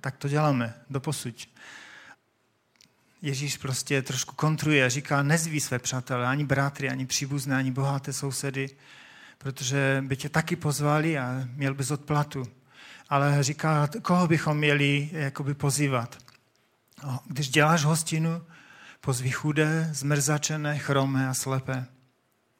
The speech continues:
A pak říká: „Bláze tobě,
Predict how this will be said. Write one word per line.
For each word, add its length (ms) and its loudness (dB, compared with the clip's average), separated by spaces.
A 120 -2
pak 180 2
říká: 260 0
„Bláze 420 4
tobě, 480 2